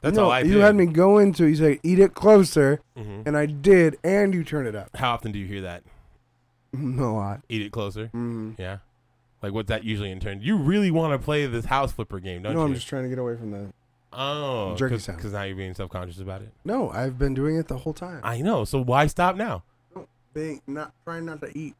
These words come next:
Speaker 2: right into
Speaker 1: Just,
Speaker 2: the mic.
Speaker 1: just get it over with, man. Just do it.
Speaker 2: I'm gonna draw,
Speaker 1: Uh,
Speaker 2: I'm gonna draw this one out.
Speaker 1: how do you feel? How do you feel about being a speed racer in this new chair?
Speaker 2: What?
Speaker 1: Y-, the new chair you have, the new office chair you got,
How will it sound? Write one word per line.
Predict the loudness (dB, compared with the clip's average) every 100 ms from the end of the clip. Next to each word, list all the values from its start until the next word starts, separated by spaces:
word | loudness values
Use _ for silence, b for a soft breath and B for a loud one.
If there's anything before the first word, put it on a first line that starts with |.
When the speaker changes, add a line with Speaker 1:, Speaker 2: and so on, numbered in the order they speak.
| _ -12
Speaker 2:
right | -12 -10
into | -6 -6
Speaker 1:
Just, |
Speaker 2:
the | -4
mic. | -4 -4
Speaker 1:
just | -4
get | -6 -2
it |
over | -2 -2 -2
with, | -4 -4
man. | -6 -8 -8
Just | -12 -8
do | -2 -2
it. | -2 -6 _ _ _ _ _ _ -14
Speaker 2:
I'm | -8
gonna | -4
draw, | -4 -4
Speaker 1:
Uh, | -6
Speaker 2:
I'm |
gonna | -8 -10
draw | -14
this | -14 -14
one | -16
out. | -14 -6
Speaker 1:
how | -6
do | -6
you | -8
feel? | -6 -6 -4
How | -6
do |
you | -6
feel | -6
about | -6 -4
being | -4 -4
a | -6
speed | -8 -4
racer | -4 -4 -6
in | -8
this | -8
new | -8
chair? | -6 -6 -6 -8 _ _ _ _ _ -20 -20 _ _ _ _ _ _ _ _ _ _ -14
Speaker 2:
What? | -14 _
Speaker 1:
Y-, | -20 -16 -8
the | -6 -4
new | -2
chair | 0 0
you | 0
have, | -2 -4
the | -4
new | -2
office | -2 -4 -6
chair | -8
you | -6
got, | -8 -8